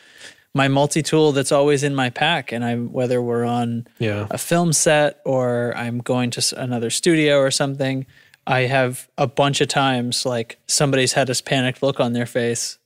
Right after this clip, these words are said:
Speaker 1: and I've been like, "Oh, I have a multi-tool that has that,
Speaker 2: Freaking
Speaker 1: that bit
Speaker 2: yeah.
Speaker 1: on it," you know, like, we're, we're all
Speaker 2: Yeah.
Speaker 1: set.
Speaker 2: And,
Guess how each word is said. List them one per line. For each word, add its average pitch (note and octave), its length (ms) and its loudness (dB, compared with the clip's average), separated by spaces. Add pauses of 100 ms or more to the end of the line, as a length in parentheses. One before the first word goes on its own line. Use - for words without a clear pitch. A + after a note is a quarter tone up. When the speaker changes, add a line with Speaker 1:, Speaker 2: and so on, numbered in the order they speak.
(140)
Speaker 1:
and B2 80 -6
I've A#2+ 80 -4
been B2+ 100 -4
like, B2 240 -4
"Oh, F3 140 2
I D3+ 120 2
have F#3+ 140 -2
a A#2 40 -8
multi-tool A#2 560 -8
that A#2 120 -12
has B2+ 380 -10 (280)
that, B2+ 300 -4 (160)
Speaker 2:
Freaking G#3+ 140 -2
Speaker 1:
that B2+ 260 2
bit A#2+ 160 2
Speaker 2:
yeah. G2+ 80 0
Speaker 1:
on A#2+ 160 -2
it," B2+ 180 -6
you C3+ 100 -6
know, B2+ 180 -4
like, B2+ 260 -8 (240)
we're, E3 120 -2 (100)
we're G3+ 120 2
all G3+ 140 2
Speaker 2:
Yeah. A2 80 0
Speaker 1:
set. - 240 0 (560)
Speaker 2:
And, C#3 320 0